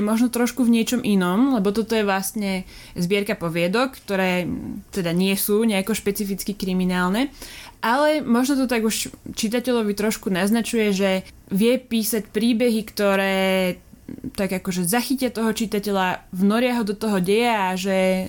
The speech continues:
sú také, také plynulé, svižné, mm, a také, také zachycujúce. Skrátka,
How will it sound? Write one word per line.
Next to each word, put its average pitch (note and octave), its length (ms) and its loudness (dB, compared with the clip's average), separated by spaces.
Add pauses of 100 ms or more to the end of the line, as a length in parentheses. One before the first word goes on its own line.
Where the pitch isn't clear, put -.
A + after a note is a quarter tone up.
(160)
sú - 160 -4
také, F#3+ 480 -2 (960)
také F#3+ 260 -2
plynulé, A#3 640 2
svižné, A3 800 2
mm, F#3+ 640 -2 (560)
a G3 160 -4
také, G#3 320 -4
také A3+ 400 -2
zachycujúce. G#3 720 -2
Skrátka, G3 720 -2